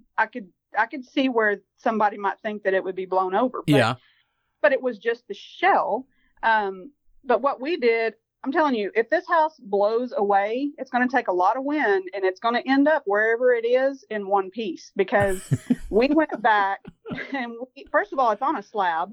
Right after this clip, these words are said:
Speaker 1: It's on a concrete slab.
Speaker 2: Right.
Speaker 1: Um, we added hurricane straps and we did some additional bracing upstairs. Then we added spray foam after we did the windows, electrical, all that stuff. We sprayed the, had the spray foam added.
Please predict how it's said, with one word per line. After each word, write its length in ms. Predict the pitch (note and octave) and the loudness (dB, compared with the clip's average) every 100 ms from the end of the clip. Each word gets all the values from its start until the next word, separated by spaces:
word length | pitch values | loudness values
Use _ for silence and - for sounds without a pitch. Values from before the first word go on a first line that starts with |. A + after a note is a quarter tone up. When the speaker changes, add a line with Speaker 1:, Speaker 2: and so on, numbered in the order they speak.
| - | -14
Speaker 1:
It's 120 | - | -12
on 120 | A3+ | -10
a 40 | B3 | -4
concrete 460 | A3+ A3 A#3+ B3 | -2 -2 -6 -10
slab. 300 | - F#3 E3 | -2 0 2
Speaker 2:
Right. 280 | B2+ A2+ C3 _ _ _ _ _ - | 4 2 0 _ _ _ _ _ 0
Speaker 1:
Um, 380 | G#3+ G3 F#3+ - | 0 0 -6 -14
we 340 | G3 A3 A3+ A3+ | -12 -10 -8 0
added 240 | A3 G#3 G3+ | 0 0 -4
hurricane 480 | G3+ G3 G#3+ G3 G3 | -2 -2 -4 -10 -4
straps 500 | G3+ F#3 F#3 - - | 0 2 2 -2 -6
and 240 | G3+ G3 | -6 -4
we 80 | G3 | -4
did 180 | G3+ G3+ | -2 -4
some 140 | G#3 | -4
additional 360 | F#3+ G3 G#3+ G3+ | -2 -2 0 0
bracing 460 | F#3+ F#3+ G3+ G#3 F#3+ | 0 -2 -4 -4 -4
upstairs. 720 | - - G3+ G#3 A#3+ C4+ - _ _ _ _ - | -4 0 2 2 0 -4 -14 _ _ _ _ -2
Then 480 | A#3 F4 G4+ D#4+ C4 | 2 4 4 0 0
we 140 | B3+ | 0
added 300 | A#3 G#3 F3 | 0 -2 -8
spray 320 | - F#3 F#3 | -8 -6 -4
foam 360 | G#3 G3+ A3 C4 | 0 0 0 0
after 240 | G3+ G3 F#3+ | -2 -2 -4
we 100 | F#3 | -2
did 180 | F#3+ F3+ | -4 -4
the 80 | F3+ | -2
windows, 440 | F#3+ F#3+ F#3 F#3 | 0 2 0 0
electrical, 560 | F3 F3+ - - F#3 F3 | 0 0 -2 -2 0 2
all 140 | E3+ | 2
that 180 | F3 - | 0 0
stuff. 260 | - E3+ E3+ | -2 -2 0
We 100 | G3 | -6
sprayed 340 | - G3 F#3 | -2 -2 -2
the, 100 | F#3 - - | -6 -14 -4
had 220 | G#3 F#3 | -2 -2
the 60 | F#3+ | -4
spray 260 | - G#3+ | -2 -2
foam 240 | G#3+ F#3 F3+ | 0 -2 0
added. 360 | E3+ E3+ F#3+ | 0 2 0